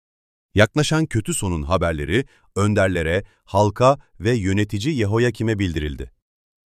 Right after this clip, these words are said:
Ruhsal bir önder olarak günahların itirafında, reformda ve iyi işlerde ön ayak olması gereken kral,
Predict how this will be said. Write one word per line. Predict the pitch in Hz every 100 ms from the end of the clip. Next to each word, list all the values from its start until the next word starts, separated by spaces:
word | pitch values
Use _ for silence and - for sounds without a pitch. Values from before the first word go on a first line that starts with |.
| _ -
Ruhsal | 110 - 175 170
bir | 113
önder | 90 90 127
olarak | 98 78 78 101 - _
günahların | - 107 131 123 135 143
itirafında, | 98 92 95 92 - 82 73 71 - _ -
reformda | 95 98 110 104 101 101 - _ -
ve | 127 -
iyi | - 190 156
işlerde | - - 87 85 80
ön | 104 143
ayak | 127 90 92
olması | 87 82 -
gereken | 85 80 78 76 73
kral, | - 98 143